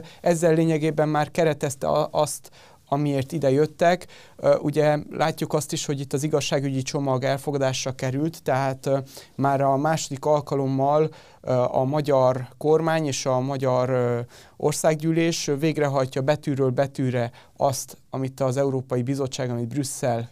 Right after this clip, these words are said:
kért tőle, amit leegyeztetett a brüsszeli tisztségviselőkkel, ö, és ebben a helyzetben, minthogyha új érveket kéne keresni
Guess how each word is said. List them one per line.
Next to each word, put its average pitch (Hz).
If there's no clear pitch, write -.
kért 156
tőle, 175
amit 127
leegyeztetett 135
a 135
brüsszeli 131
tisztségviselőkkel, 175
ö, 156
és 170
ebben 143
a 127
helyzetben, 143
minthogyha 156
új 156
érveket 131
kéne 120
keresni 139